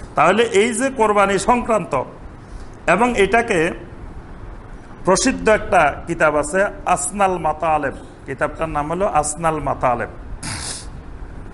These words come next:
এই কিতাবের লেখক হলেন মোহাম্মদ ইবনু সৈয়দ দরবেশ হুত, মানে উনি দরবেশ হুত নামে পরিচিত,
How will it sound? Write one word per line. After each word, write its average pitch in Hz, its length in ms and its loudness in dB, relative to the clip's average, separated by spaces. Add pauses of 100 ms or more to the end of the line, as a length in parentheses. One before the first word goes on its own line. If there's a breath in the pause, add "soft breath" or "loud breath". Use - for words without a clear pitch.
(260)
এই 175 120 4
কিতাবের 185 420 2
লেখক 170 360 2
হলেন 220 300 2 (320)
মোহাম্মদ 190 600 0 (140)
ইবনু 170 320 -2
সৈয়দ 160 600 0 (640)
দরবেশ 165 500 0 (200)
হুত, 190 200 4 (1080)
মানে 139 140 -2
উনি 170 140 0
দরবেশ 175 520 2 (120)
হুত 185 180 4 (120)
নামে 185 340 0
পরিচিত, 156 440 -4